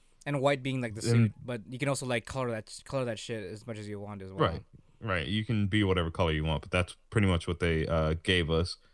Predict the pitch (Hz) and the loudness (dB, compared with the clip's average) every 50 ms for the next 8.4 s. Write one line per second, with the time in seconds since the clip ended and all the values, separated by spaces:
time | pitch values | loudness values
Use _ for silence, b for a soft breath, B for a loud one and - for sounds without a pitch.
0 | b b b b b b _ - 110 107 101 98 95 95 95 98 101 98 92 90 | b b b b b b _ 2 4 4 6 6 4 4 4 4 4 4 4 6
1 | 92 101 - - - - 123 131 135 131 113 120 127 123 123 95 107 113 113 98 | 6 6 6 6 4 2 4 4 4 4 4 4 4 4 4 4 4 4 2 4
2 | 107 113 107 - 117 110 107 104 101 104 101 - - - 113 107 104 104 104 104 | 2 0 2 2 2 2 2 2 2 2 0 -2 -2 0 2 4 6 6 6 6
3 | 101 101 98 80 87 90 87 87 87 85 82 82 82 80 82 85 90 - - - | 6 6 4 4 4 4 4 4 4 4 2 2 2 0 0 -2 -4 -8 -4 -2
4 | - 120 110 101 92 b b b b - - - - 117 110 113 107 - 117 113 | 2 4 4 4 2 b b b b -6 -6 0 2 4 4 4 4 4 6 6
5 | 117 117 b b b b b b b _ 127 117 113 110 - - _ _ _ _ | 6 4 b b b b b b b _ 4 6 6 4 2 -2 _ _ _ _
6 | _ 113 113 113 110 104 101 101 98 95 98 98 - _ _ _ _ _ _ _ | _ 4 6 6 8 6 6 4 4 0 -2 -4 -8 _ _ _ _ _ _ _
7 | _ _ _ _ _ - 104 120 120 131 143 151 151 151 147 151 151 147 135 - | _ _ _ _ _ 2 4 6 6 8 8 8 8 8 10 10 10 8 6 4
8 | - _ 127 123 123 120 113 | -2 _ 6 6 6 6 2